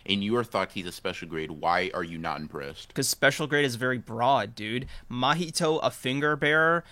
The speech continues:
Speaker 2: and Sukuna are all considered special grades, and there's, like, massive gaps of power between each of those tiers.
Speaker 1: Yeah, one of those special grades literally shits himself whenever thinking of, like, whenever trying to, like, fight around Sukuna. He literally dances around the thought of Sukuna being Mahito.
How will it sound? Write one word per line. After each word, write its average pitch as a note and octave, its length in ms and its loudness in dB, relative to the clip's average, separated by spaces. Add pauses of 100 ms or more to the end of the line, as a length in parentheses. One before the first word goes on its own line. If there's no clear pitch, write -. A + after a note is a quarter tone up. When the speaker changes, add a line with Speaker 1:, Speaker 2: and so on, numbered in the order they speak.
(380)
Speaker 2:
and B2 260 4
Sukuna A#2+ 680 0
are A#2+ 180 -2
all A#2+ 140 2
considered A#2 460 -4
special A#2+ 340 -2
grades, C#3+ 340 2
and A#2+ 140 -2
there's, B2+ 160 0
like, C3 180 -2
massive B2 460 0
gaps A#2+ 240 0
of A#2 80 -10
power A#2 300 0
between A#2 280 -6
each A2+ 200 -10
of G#2+ 80 -12
those G#2+ 180 -8
tiers. - 440 -6 (920)
Speaker 1:
Yeah, E2 160 -2
one F2 380 -2
of G#2 120 -2
those A2+ 160 0
special A#2+ 360 -4
grades A#2 400 -6
literally F2+ 360 -2
shits - 360 -6
himself F#2+ 500 -4
whenever E2 260 -6
thinking E2+ 520 -8
of, F2 180 -4
like, E2+ 160 0 (240)
whenever F2+ 300 0
trying F#2+ 320 2
to, F#2 120 -2
like, F2 200 0
fight F2+ 300 2
around E2 280 -2
Sukuna. F2 300 -4
He F#2 80 -4
literally G2 320 -2
dances E2 480 -2
around F2+ 160 0
the F2+ 60 -6
thought F#2 180 -2
of F2+ 80 -8
Sukuna G#2 340 -6
being F2 220 -4
Mahito. F#2+ 640 -2